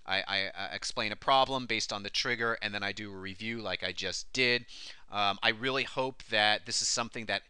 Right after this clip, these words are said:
helped you out, um, and that you learned at least a little bit, and especially enough, uh, to continue on checking out my other videos. So thanks very much for your time, and I hope you'll take the time to check out my other work.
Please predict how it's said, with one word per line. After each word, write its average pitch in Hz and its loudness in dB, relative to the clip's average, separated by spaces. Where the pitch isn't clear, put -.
helped 135 -2
you 117 -6
out, 117 6
um, 104 0
and 101 -4
that 101 2
you 104 -10
learned 110 -4
at 107 -4
least 110 -4
a 113 -6
little 151 0
bit, 135 4
and 117 4
especially 131 2
enough, 110 -2
uh, 98 -4
to - -4
continue 139 -2
on 113 -2
checking 123 2
out 110 6
my 104 4
other 110 2
videos. 117 0
So 123 0
thanks 131 2
very 131 4
much 147 0
for 156 -6
your 165 -2
time, 123 2
and 113 2
I 110 6
hope 113 -6
you'll 120 -6
take 123 -6
the 127 -10
time 123 -6
to 120 -10
check - -2
out 117 0
my 113 -4
other 117 -6
work. 196 -6